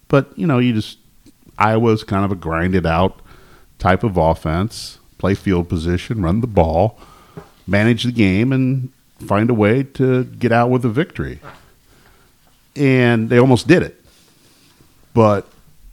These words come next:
you know, Purdue forced a turnover late. Dedrick Mac-, Mackey, uh, stripped, um, M-,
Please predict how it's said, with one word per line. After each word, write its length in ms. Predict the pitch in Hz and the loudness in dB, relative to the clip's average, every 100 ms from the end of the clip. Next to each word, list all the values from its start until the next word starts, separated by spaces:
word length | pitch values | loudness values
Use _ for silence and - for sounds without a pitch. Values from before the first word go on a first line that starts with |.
| - | -8
you 100 | 139 | -2
know, 140 | 92 | -2
Purdue 300 | 95 - 98 | -2 -2 -2
forced 420 | 123 - 120 120 - | -2 -2 -4 -4 -12
a 40 | |
turnover 460 | - 120 117 107 131 | -4 0 2 0 -2
late. 460 | 117 90 110 - - _ _ _ _ - | 0 -2 -4 -12 -20 _ _ _ _ -6
Dedrick 340 | 101 98 - | -6 -6 -6
Mac-, 240 | 98 92 - _ - | -4 -4 -8 _ -10
Mackey, 480 | 92 87 - 156 - _ _ _ _ _ _ _ - | -6 -6 -4 -6 -8 _ _ _ _ _ _ _ -10
uh, 540 | 90 87 85 82 85 82 - _ | -6 -4 -4 -4 -8 -10 -16 _
stripped, 480 | - - 101 98 - | -20 -2 -2 -2 -4
um, 420 | 95 87 85 87 - - | -2 -2 -2 -8 -10 -10
M-, 220 | 95 90 | -8 -8